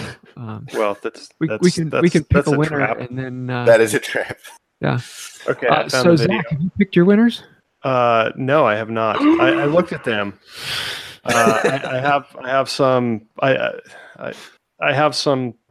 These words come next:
Speaker 1: Just give me a minute. I,
Speaker 2: What you
Speaker 1: I'm
Speaker 2: got, Will?
Speaker 1: I just
Speaker 3: Okay.
Speaker 1: posted the link in the chat to the, uh, the European or English sports. It's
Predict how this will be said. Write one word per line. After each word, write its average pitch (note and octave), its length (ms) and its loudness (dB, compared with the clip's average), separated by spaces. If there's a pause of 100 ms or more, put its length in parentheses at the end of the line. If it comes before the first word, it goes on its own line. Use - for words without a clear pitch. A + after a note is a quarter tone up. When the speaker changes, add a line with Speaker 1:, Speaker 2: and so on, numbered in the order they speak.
(200)
Speaker 1:
Just F3+ 240 -2
give A2 100 -2
me G2+ 80 -6
a F#2 60 -8
minute. F#2 340 -10 (360)
I, - 100 0
Speaker 2:
What F#3 160 4
you A#3+ 60 6
Speaker 1:
I'm - 40 4
Speaker 2:
got, B2+ 160 2
Will? C#3 240 -4 (320)
Speaker 1:
I D3+ 80 2
just E3+ 180 2
Speaker 3:
Okay. - 100 0
Speaker 1:
posted E3 260 2
the C#3 100 2
link B2+ 360 -4
in B2+ 180 -6
the A2 220 0
chat A2 400 -2
to A2+ 120 -10
the, G#2 240 -8
uh, G2 240 -6 (200)
the A2 100 -12
European G2+ 640 -8 (140)
or A2+ 100 -4
English G#2 380 -8
sports. G2 420 -8
It's - 280 -12